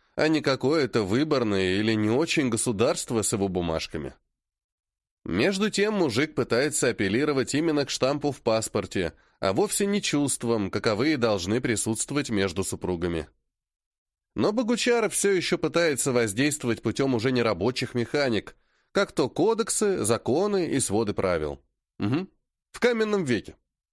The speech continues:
Кодексы. Обхохочешься. Неандертальцу конституцию покажи, так он ей даже подтереться не додумается. Будь он тут в одиночку, пожалуй, послал бы его куда подальше, чтобы время не тратить.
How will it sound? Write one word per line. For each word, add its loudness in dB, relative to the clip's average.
Кодексы. -2
Обхохочешься. -2
Неандертальцу 0
конституцию 0
покажи, 0
так 0
он 2
ей 2
даже 0
подтереться 0
не 0
додумается. -4
Будь 2
он 2
тут -2
в 0
одиночку, 0
пожалуй, 2
послал 2
бы 2
его 2
куда 2
подальше, 0
чтобы 0
время 2
не 0
тратить. -4